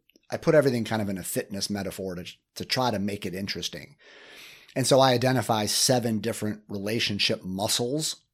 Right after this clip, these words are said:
you could say, that need to be strong if you're going to attract a healthy, sustainable relationship. And one of the muscles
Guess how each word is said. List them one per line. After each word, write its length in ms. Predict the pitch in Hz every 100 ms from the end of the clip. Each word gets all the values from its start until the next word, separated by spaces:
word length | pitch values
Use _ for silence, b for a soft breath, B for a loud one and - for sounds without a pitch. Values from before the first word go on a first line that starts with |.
| -
you 140 | 113
could 160 | 113 104
say, 280 | - 123 131
that 180 | 113 110
need 280 | 120 127
to 60 | 117
be 160 | 110 104
strong 720 | - - 104 95 110 135 156
if 180 | - 110
you're 200 | 101 113
going 420 | 110 113 107 107
to 380 | 107 107 98 98 B B B B
attract 440 | 123 - 110 107 -
a 20 |
healthy, 400 | 80 104 107 113
sustainable 600 | 104 104 - 107 104 104
relationship. 680 | 90 95 95 104 - 165 - B B B B
And 320 | 127 113 104
one 200 | 107 151
of 100 | 160
the 80 | 107
muscles 580 | 98 95 - 95 127